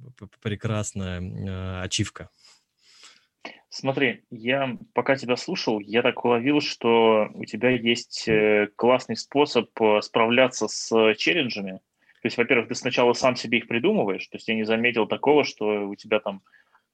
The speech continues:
Speaker 2: э, как это, метеорит упал на город, и поэтому надо было что-то делать. Нет, у тебя там с-, п-,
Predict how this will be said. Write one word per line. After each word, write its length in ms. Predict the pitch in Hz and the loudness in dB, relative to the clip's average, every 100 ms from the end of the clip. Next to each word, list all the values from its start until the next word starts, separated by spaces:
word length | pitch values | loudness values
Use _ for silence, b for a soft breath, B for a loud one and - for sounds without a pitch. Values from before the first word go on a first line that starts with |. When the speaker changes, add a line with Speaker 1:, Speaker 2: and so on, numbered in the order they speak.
| - | -6
Speaker 2:
э, 260 | 107 104 98 | -4 -2 -4
как 180 | 104 - | -10 -10
это, 140 | 101 | -6
метеорит 500 | 104 107 127 123 123 | -6 0 2 2 0
упал 260 | 110 117 110 | 2 2 2
на 120 | 110 | 0
город, 440 | 117 165 156 113 | 2 4 4 2
и 60 | 110 | -2
поэтому 300 | 110 113 113 | -2 -2 0
надо 180 | 110 107 | 0 0
было 160 | 107 | -2
что-то 240 | 104 113 107 | -2 -6 -8
делать. 480 | 113 101 90 - - | -6 -6 -6 -12 -14
Нет, 320 | 113 123 98 - | -4 -2 -2 -4
у 40 | |
тебя 300 | _ 104 101 98 | _ -4 -4 -6
там 180 | 95 101 | -12 -12
с-, 140 | - - | -18 -16
п-, 100 | - | -14